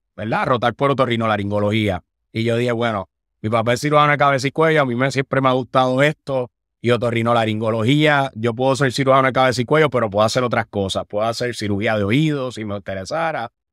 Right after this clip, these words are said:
puedo hacer cirugía pediátrica, podría hacer cirugía plástica, podría hacer cirugía de senos paranasales". Así que así fue que básicamente yo roté a la, a la otorrinolaringología. Cuando estábamos en la residencia,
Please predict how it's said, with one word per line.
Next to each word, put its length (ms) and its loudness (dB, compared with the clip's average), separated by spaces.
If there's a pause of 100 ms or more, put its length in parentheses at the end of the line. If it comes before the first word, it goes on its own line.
(200)
puedo 160 4
hacer 260 2
cirugía 400 2
pediátrica, 840 0
podría 280 0
hacer 160 -2
cirugía 360 -2
plástica, 580 -4
podría 240 -6
hacer 320 -4 (440)
cirugía 340 0
de 100 2
senos 240 -2
paranasales". 580 4
Así 220 -2
que 80 2
así 180 0
fue 160 0
que 80 2
básicamente 760 2
yo 140 -2
roté 400 2
a 100 2
la, 220 -4
a 180 -8
la 120 -4
otorrinolaringología. 1160 -4 (380)
Cuando 240 -2
estábamos 380 2
en 80 0
la 80 0
residencia, 800 -4